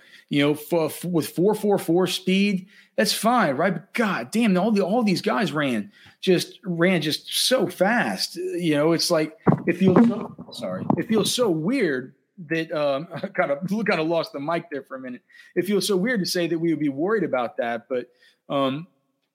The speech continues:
you know, four four one. And the, the fact of the matter is the vertical jump was not, the, the vertical jump wasn't any good for him. Wan'Dale Robinson was here. Where even was he?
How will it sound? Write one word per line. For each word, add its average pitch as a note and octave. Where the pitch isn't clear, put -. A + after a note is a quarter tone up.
you F3+
know, C#3
four F3
four F3+
one. F3+
And E3+
the, F3+
the F3
fact G3
of F#3
the E3+
matter F#3
is E3
the C3+
vertical F3
jump F#3+
was D#3
not, E3+
the, D#3+
the D#3
vertical E3+
jump E3
wasn't D3
any D3+
good D3
for G2+
him. E2+
Wan'Dale D#3
Robinson D3
was C#3+
here. C#3
Where F3
even C3+
was F3+
he? F2